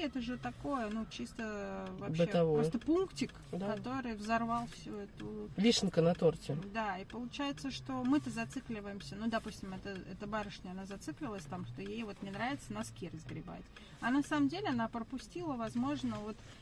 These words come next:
Speaker 1: все эти этапы, когда они уже упустили эти отношения. Дело там было совсем не в носках.
Speaker 2: Вероятно.
Speaker 1: То есть мы сами себя зачастую закапываем в чем-то, в одном, да, то есть мы зарываемся и не хотим посмотреть с разных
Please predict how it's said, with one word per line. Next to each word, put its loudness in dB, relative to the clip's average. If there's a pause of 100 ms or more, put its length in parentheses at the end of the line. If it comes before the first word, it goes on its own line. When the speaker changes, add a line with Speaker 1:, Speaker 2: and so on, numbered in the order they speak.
(100)
Speaker 1:
все 4
эти 0
этапы, 2
когда -2
они 4
уже 2
упустили -6
эти -8
отношения. -6
Дело -6 (160)
там 0
было -6
совсем -10
не -4
в -6
носках. -10 (440)
Speaker 2:
Вероятно. 4 (1300)
Speaker 1:
То -4
есть -4
мы 4
сами 4
себя 0
зачастую -4
закапываем -4 (380)
в -12
чем-то, -4
в -4
одном, 2
да, -6
то -10
есть -8
мы -6
зарываемся -6
и -4
не -4
хотим -4
посмотреть -6
с -12
разных -8